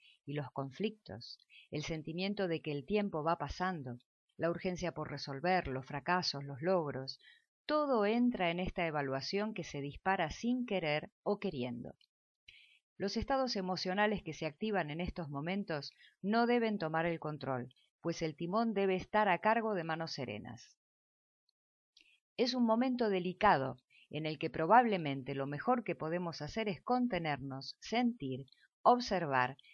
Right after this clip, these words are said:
tener paciencia, estimular todo lo que produzca bienestar y protegernos de nuestros propios impulsos. El resultado de esta evaluación no debe dramatizarse,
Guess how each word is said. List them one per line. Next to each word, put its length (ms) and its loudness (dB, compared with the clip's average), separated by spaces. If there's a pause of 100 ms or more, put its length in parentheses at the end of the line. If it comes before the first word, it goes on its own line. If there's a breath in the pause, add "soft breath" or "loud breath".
(200 loud breath)
tener 360 4
paciencia, 840 -2 (260 soft breath)
estimular 600 4 (100)
todo 260 2
lo 140 0
que 120 -2
produzca 440 0
bienestar 720 -2
y 120 -2
protegernos 800 0
de 100 -2
nuestros 380 -6
propios 420 -4
impulsos. 800 -10 (1000 soft breath)
El 160 4
resultado 760 4
de 160 2
esta 240 0
evaluación 800 0
no 180 4
debe 280 2
dramatizarse, 1040 -4